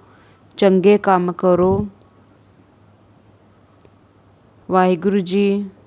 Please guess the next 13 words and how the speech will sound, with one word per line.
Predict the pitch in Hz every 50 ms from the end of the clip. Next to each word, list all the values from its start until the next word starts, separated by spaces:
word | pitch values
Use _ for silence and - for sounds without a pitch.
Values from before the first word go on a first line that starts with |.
| _ _ _ _ _ _ - - - 208
ਹਮੇਸ਼ਾ | 202 202 196 190 185 185 185 - 226 214 208 208 208 202
ਮਿਹਰ | 196 190 180 180 202 214 214
ਭਰਿਆ | 208 - 214 185 180 170 170 175 165
ਹੱਥ | 156 - - -
ਰੱਖਦੇ | 175 165 165 - - 170 147 160 165 165 170
ਆ। | 170 165 170 165 - - _ _ _ _ _ _ _ _ _ _ _ - - _ _ _ _ _ _ _ _ _ -
ਸਾਨੂੰ | - - 202 185 180 175 175 180 190 190
ਹਮੇਸ਼ਾ | 185 175 175 175 175 - 208 196
ਚੰਗੇ | 196 - 185 165 165 165 175 170
ਕੰਮ | - 180 170 170 170 165
ਕਰਨੇ | - 180 165 165 165 165 170
ਚਾਹੀਦੇ | 165 - 170 165 165 165 160 170 185 185 180 180
ਆ | 180 180 185